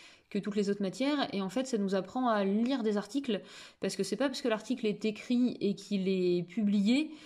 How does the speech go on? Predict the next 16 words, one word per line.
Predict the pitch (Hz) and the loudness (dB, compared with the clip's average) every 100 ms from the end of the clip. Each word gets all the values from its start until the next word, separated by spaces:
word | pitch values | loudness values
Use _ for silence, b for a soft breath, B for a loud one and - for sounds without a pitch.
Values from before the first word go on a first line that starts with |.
| B B B | B B B
que | - 247 | 0 0
ce | |
qu'il | - 208 | 2 0
dit, | 247 | 2
c'est | 277 | 2
intéressant. | 226 202 208 220 196 - _ _ _ b b b | 0 2 2 0 -4 -12 _ _ _ b b b
Par | - 185 | -4 0
exemple, | 180 190 269 269 | 2 2 2 2
il | |
y | |
a | 180 | 2
des | 180 | 2
articles | 180 - 269 - | 0 0 -2 -2
qui | - 196 | -4 0
vont | 180 | 2
dire, | 175 220 285 262 | 2 2 2 2